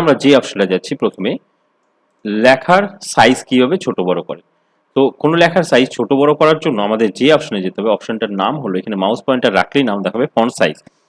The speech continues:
তো আমাদের যে লেখাটার সাইজ বড় করবো সেই লেখাটাকে সিলেক্ট করতে হবে। ফন্ট সাইজে গিয়ে এখান থেকে সাইজ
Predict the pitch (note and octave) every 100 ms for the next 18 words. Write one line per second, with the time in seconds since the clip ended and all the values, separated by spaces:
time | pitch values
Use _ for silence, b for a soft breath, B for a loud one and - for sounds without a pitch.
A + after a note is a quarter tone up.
0 | _ _ _ _ - A#2+ C3 C#3 B2 -
1 | _ _ _ - C#3 E3+ E3 E3+ E3 B2
2 | A#2 G#2+ G#2 A2 D#3+ - G#2 F#2+ B2+ E3
3 | - A2 G2 G2+ F#2+ G#2+ A#2+ G#3 _ _
4 | _ - C3 D3+ F#3 E3+ A#2+ G2 G2 A2+
5 | A#2 F3+ - G#2